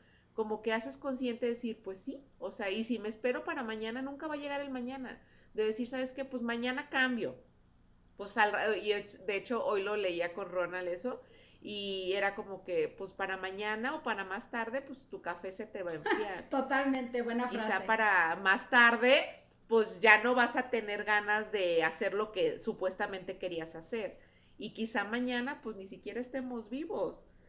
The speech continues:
Speaker 1: O sea, entonces es como no dejar las cosas de que, pues, ahí el tiempo lo cura todo, el tiempo lo, me lo va a traer, el tiempo lo va a acomodar. Sí, eso es una, un, un ayudante, ¿no?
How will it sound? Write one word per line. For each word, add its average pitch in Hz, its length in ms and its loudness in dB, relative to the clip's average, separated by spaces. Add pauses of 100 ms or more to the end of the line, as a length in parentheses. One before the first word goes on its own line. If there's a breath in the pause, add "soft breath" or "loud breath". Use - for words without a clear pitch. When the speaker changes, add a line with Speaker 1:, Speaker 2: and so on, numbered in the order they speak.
(180 soft breath)
Speaker 1:
O 202 140 -6
sea, 226 120 -4
entonces 220 720 -4
es 226 180 -6
como 254 520 -6
no 226 280 -2
dejar 311 340 -4
las 254 200 -4
cosas 247 360 -6
de 240 160 -6
que, - 460 -8
pues, - 280 -16 (220)
ahí 233 420 2
el 262 140 4
tiempo 240 340 0
lo 226 200 2
cura 214 300 0
todo, 190 400 4
el 196 120 -2
tiempo 190 300 -4
lo, 185 280 4 (260 loud breath)
me 202 120 0
lo 196 140 4
va 190 100 4
a 185 100 -4
traer, 190 540 2
el 185 140 -2
tiempo 185 260 -4
lo 190 140 0
va 180 80 2
a - 40 -6
acomodar. 185 460 -4
Sí, 247 560 -2 (460)
eso 185 320 2
es 269 120 -4
una, 233 440 -2
un, 208 160 -2 (580)
un 196 180 -4
ayudante, 202 760 0
¿no? 170 260 -6